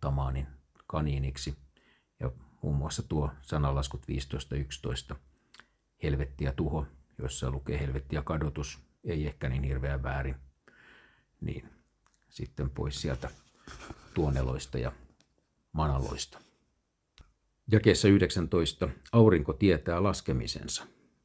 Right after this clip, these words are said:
Tuo aurinko, niin kuin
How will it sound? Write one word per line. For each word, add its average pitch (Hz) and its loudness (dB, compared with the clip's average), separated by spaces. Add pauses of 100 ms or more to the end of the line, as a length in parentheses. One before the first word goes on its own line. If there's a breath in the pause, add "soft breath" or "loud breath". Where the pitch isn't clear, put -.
(1120 soft breath)
Tuo 92 8
aurinko, 92 8
niin 85 2
kuin 85 2